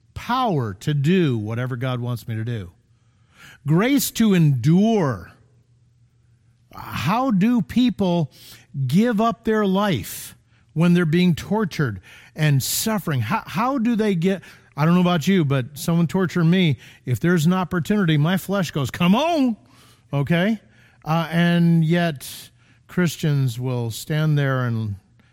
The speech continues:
be attacked by lions because that's what Rome did, or have their heads removed like, uh, the family over in China, or Christians in the Middle East that know to be a Christian or to tell someone else about Christ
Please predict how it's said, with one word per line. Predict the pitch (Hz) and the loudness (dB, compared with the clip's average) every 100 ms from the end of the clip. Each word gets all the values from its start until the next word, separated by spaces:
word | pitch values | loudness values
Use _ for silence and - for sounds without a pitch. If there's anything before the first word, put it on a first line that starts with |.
| _ | _
be | 120 | -12
attacked | 110 - 151 - | -8 -6 -6 -6
by | 139 127 | -6 -4
lions | 123 143 139 107 90 92 - - | -2 0 -2 -4 -8 -12 -16 -16
because | 113 104 113 92 | -14 -10 -8 -8
that's | 101 117 113 - | -8 -8 -10 -12
what | 117 113 | -12 -6
Rome | 127 131 117 | -4 -2 -4
did, | 95 90 - _ _ _ _ _ _ | -6 -12 -16 _ _ _ _ _ _
or | 127 135 143 131 110 - _ | -2 0 0 0 -4 -8 _
have | - 143 131 | -6 -2 -2
their | 131 | -4
heads | 113 - 185 139 | -4 -2 -2 -2
removed | 120 123 123 113 107 110 | -2 -2 -2 -2 -4 -6
like, | 117 113 - - - _ | -6 -6 -10 -20 -20 _
uh, | 131 117 | -4 -4
the | 104 | -4
family | - 147 143 135 135 | -4 -2 0 0 0
over | 135 131 | -2 -4
in | 131 127 | -4 -4
China, | - 160 151 101 - _ _ _ _ _ _ _ _ _ _ - | -4 -2 0 -2 -8 _ _ _ _ _ _ _ _ _ _ -2
or | 139 160 156 143 | 0 2 0 -2
Christians | - 175 - 180 175 156 156 | -2 -2 0 0 2 2 2
in | 156 151 143 127 | 2 2 0 0
the | 151 | 0
Middle | 160 160 160 | 2 2 0
East | 208 117 - - - - _ _ _ _ _ _ _ | 0 -2 -6 -12 -16 -20 _ _ _ _ _ _ _
that | 123 | -8
know | 113 127 170 170 | -2 0 2 0
to | 127 | -2
be | 107 165 | 0 0
a | 180 | 0
Christian | - 196 - 135 | 0 0 0 -4
or | 110 110 | -4 -6
to | 117 | -8
tell | - 185 175 | -6 -6 -2
someone | 196 180 | 0 0
else | 175 180 170 | 0 -2 -4
about | 165 180 - | -4 -6 -6
Christ | 180 185 131 - - | -4 -2 -4 -8 -14